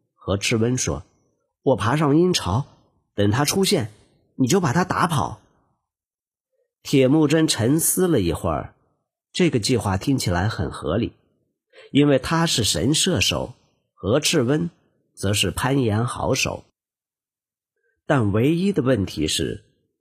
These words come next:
这样就得由何赤温而不是他来抓雏鹰。或许这只是小事，但他完全不希望让别人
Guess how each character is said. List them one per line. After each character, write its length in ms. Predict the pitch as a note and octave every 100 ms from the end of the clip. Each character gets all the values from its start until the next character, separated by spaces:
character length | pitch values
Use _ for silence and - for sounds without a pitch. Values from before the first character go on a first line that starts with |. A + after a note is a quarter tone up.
| -
这 180 | F#3+ E3+
样 200 | D3+ D#3
就 180 | F3+
得 120 | C3+ A#2
由 140 | A2
何 300 | - G#2 C#3
赤 240 | - D3
温 320 | G#2+ C#3+ D#3+ - _ _ -
而 220 | F#2 A#2
不 180 | A2 G2+
是 160 | G2+
他 300 | - B2 B2
来 260 | A#2 D2+ F2+
抓 260 | - G#2 G2+
雏 280 | - D#2+
鹰。 280 | E2 E2+ F2+ - _ _ _ _ _ _ _ _ _
或 300 | C3+ C3+ A2+
许 180 | A#2
这 180 | G#2+ C3+
只 320 | G#2 G2+ C#2
是 220 | - C#3+ A2
小 280 | - A1
事， 260 | - G#2+ F#2 - _ _ _ -
但 180 | C3+ B2+
他 160 | C3
完 320 | A#2+ G#2 E3+
全 300 | F3 C3 C3
不 160 | C#3+ C3+
希 160 | B2 C#3+
望 200 | C3+ B2+
让 180 | C3+ G2+
别 260 | F#2 A2
人 360 | C#3+ G#2+ F#2+